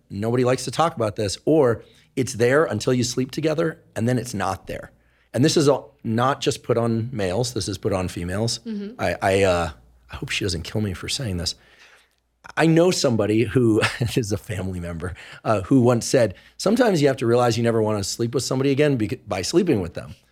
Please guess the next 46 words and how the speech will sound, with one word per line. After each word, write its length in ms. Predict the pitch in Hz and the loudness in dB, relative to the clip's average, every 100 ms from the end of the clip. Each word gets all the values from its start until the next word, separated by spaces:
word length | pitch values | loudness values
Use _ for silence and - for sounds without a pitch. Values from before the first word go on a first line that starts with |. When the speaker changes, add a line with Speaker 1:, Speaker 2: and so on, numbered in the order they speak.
| _ | _
Speaker 1:
And 160 | 117 113 | 0 2
here 160 | 127 | 4
we're 100 | 120 | 4
not 140 | 117 113 | 2 2
talking 280 | 110 98 110 | 0 0 -4
about 120 | 95 | -6
traumatic 460 | - 107 101 95 | -4 -2 -2 -4
experience, 520 | 90 - 87 80 73 117 | -8 -10 -10 -10 -2 2
right? 140 | 131 | 4
Speaker 2:
Right, 200 | 247 - - | 4 2 -4
Speaker 1:
So, 400 | - 190 175 151 | 0 4 6 4
Speaker 2:
right. 100 | - - _ - | 0 -16 _ 0
Speaker 1:
you 140 | 165 | 2
know, 300 | 156 143 - | 4 2 0
again, 420 | 127 151 165 165 | -2 0 2 2
the, 100 | 131 | 0
the 80 | 131 | -2
discussion 400 | 117 - 160 156 | -4 -2 -2 2
around 180 | 139 117 | 0 2
libido, 760 | 110 123 127 123 117 107 104 - _ | 0 2 4 6 4 2 0 -8 _
as 140 | 104 | -8
you, 160 | 107 107 _ _ | -6 -8 _ _
um, 260 | - 92 98 - - | -12 -12 -12 -14 -8
so 200 | - 110 | -4 -2
aptly 320 | 104 - 101 | -2 -4 -8
pointed 300 | - 104 104 | -6 -4 0
out, 260 | 127 104 - _ _ _ _ _ - | 2 0 -4 _ _ _ _ _ -8
engaging 520 | 104 95 127 123 117 | -4 2 2 4 4
what 120 | 110 | 4
is 160 | 104 - | 2 -2
healthy 340 | - 110 107 | -4 -4 -2
levels 360 | 101 95 95 90 | -2 -2 -2 -4
of 140 | 87 | -6
libido 300 | 92 101 98 - | -6 -2 -2 -2
has 220 | 113 104 | -2 2
a 60 | |
lot 220 | 98 110 - | 4 2 0
to 80 | |
do 180 | 101 104 | -2 0
with 220 | 98 - | -2 -2
what 260 | 98 - _ _ _ _ _ | -2 -2 _ _ _ _ _
oneself 640 | 101 101 87 - 120 131 | -6 -4 -2 2 4 2
desires, 480 | - 131 131 135 135 | 0 2 2 2 0
as 180 | 123 95 | -2 -2
well 200 | 107 123 | 2 2
as 120 | 110 | 0